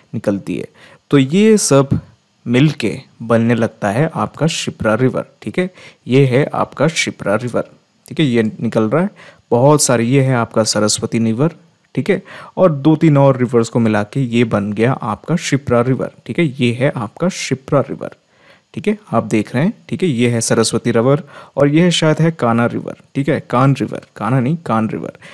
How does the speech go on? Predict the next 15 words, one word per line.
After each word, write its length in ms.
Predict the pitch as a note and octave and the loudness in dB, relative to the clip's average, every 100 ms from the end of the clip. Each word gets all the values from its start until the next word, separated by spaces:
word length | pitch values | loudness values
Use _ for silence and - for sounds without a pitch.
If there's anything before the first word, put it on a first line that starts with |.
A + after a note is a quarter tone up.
| - - _ | -20 -20 _
तो 60 | C#3 | 2
ये 580 | A2+ C3 D#3+ E3 D#3+ - - | 2 4 6 6 4 -2 -14
दोनों 260 | B2+ C3 C3 | 2 4 4
मिलके 380 | A#2 A2+ - B2+ | 2 0 0 0
बन 220 | B2+ A2+ | 2 2
जाता 300 | A#2 A2 G#2+ | 2 0 -2
है 200 | A2 C3+ | -4 -6
आपका 500 | - A2 - - D#3 - _ | -4 -8 -8 -2 -2 -4 _
शिप्रा 360 | - A3+ - A#2+ | -4 -2 2 0
रिवर, 340 | - A1+ - _ - | 0 -10 -12 _ -2
ये 140 | B2+ | -2
है 180 | A#2+ B2+ - | 0 -2 -2
आपका 320 | F#2 - F#3 | -8 -4 -6
शिप्रा 360 | - D#3 G#2 | -2 -4 -2
रिवर। 220 | D#2 A1+ | -6 -8